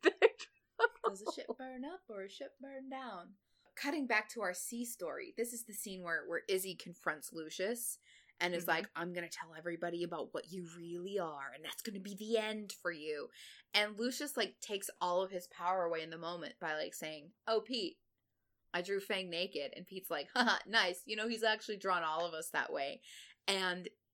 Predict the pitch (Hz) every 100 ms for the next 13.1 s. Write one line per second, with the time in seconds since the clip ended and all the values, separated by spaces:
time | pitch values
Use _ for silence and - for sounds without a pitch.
0 | _ _ _ _ _ 254 240 254 254 240
1 | 196 180 180 190 180 175 180 - 220 170
2 | 170 175 165 175 - - 160 175 208 233
3 | - - - - 202 185 180 180 - 196
4 | 214 - - 190 175 165 175 175 180 208
5 | 196 196 - 170 180 214 277 330 - _
6 | _ _ _ - 185 180 180 185 - 214
7 | 202 175 170 170 170 147 - - - -
8 | - - - _ _ _ _ _ _ _
9 | - 202 208 202 190 202 196 208 214 -
10 | 202 - 254 247 247 226 208 - 226 190
11 | - - - - 190 208 202 - 208 240
12 | 214 202 185 170 190 208 302 320 233 214